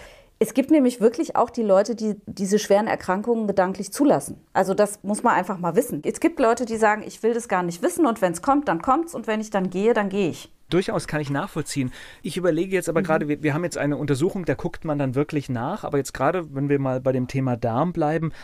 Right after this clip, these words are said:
Speaker 2: habe ich nicht noch andere Möglichkeiten nachzugucken, ob da alles in Ordnung ist? Also ich meine, jeder kennt das schon mal, dass man eine Stuhlprobe abgeben muss bei der Ärztin oder beim Arzt. Kann man da nicht auch vielleicht Dinge ausschließen?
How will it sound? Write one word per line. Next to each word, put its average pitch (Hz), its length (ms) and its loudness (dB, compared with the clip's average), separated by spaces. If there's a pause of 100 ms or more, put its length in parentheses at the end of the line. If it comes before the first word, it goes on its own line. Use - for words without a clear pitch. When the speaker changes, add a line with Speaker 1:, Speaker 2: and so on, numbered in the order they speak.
(120)
Speaker 2:
habe - 160 -4
ich - 180 -8
nicht 165 300 -6
noch - 180 -2
andere 147 360 -2
Möglichkeiten 165 640 -4
nachzugucken, 151 680 -8
ob - 160 -12
da 147 120 0
alles 151 260 -4
in 143 100 -6
Ordnung 143 440 -6
ist? 165 180 -6
Also 131 120 -8
ich 131 60 -10
meine, 135 220 -2 (380)
jeder 139 320 -2
kennt 143 240 -4
das 147 120 -4
schon 151 140 -2
mal, 143 140 -2
dass 139 160 -4
man 135 160 -2
eine 127 340 -4
Stuhlprobe 170 640 -4
abgeben 151 440 -2
muss 147 340 -4
bei 143 100 0
der 143 140 0
Ärztin 139 420 -4
oder 135 140 0
beim 135 160 -2
Arzt. - 560 -6
Kann 156 160 0
man 165 120 2
da 139 140 2
nicht 156 220 -4
auch 143 180 2
vielleicht 143 560 -6
Dinge 147 280 0
ausschließen? 180 800 -4